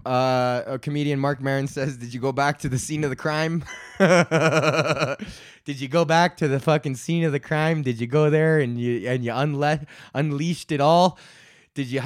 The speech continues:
did you start with a smile and end with a "fuck you"? <laughs> 'Cause Christmas is hard, man. Family stuff is hard, you know? You, you, uh, you start with these people. You don't choose these people. You start with them, and then you kinda just fucking go from there, man.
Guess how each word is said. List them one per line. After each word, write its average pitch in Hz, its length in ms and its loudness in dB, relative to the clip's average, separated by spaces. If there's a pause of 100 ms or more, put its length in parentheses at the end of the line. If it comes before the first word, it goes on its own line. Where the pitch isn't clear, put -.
(140)
did 123 200 -6
you 131 80 -4
start 160 340 -2
with 143 140 -4
a 139 40 -2
smile 160 540 0
and 139 160 -4
end 156 260 -4
with 151 180 -2
a 127 180 -2
"fuck - 440 -6
you"? 190 320 0 (260)
<laughs> - 240 -20
'Cause - 2000 0
Christmas 320 360 0
is 311 120 0
hard, 294 240 6
man. 180 220 2
Family 226 300 0
stuff 233 240 -2
is 214 80 -6
hard, 226 320 0
you 202 100 -6
know? 233 300 0
You, 175 160 2
you, 185 380 -2
uh, 175 300 4 (380)
you 143 140 2
start 190 540 4
with 175 200 -2
these 175 220 -2
people. 196 400 0
You 165 120 -2
don't 175 180 0
choose 185 280 2
these 143 200 -6
people. 170 400 -2
You 123 140 -2
start 165 320 2
with 156 200 -2
them, 175 260 -2
and 135 120 -4
then 135 140 -2
you 135 80 -4
kinda 143 300 -4
just 135 220 -10
fucking 143 320 -6
go 147 160 0
from 160 200 -10
there, 185 180 -2
man. 151 340 -4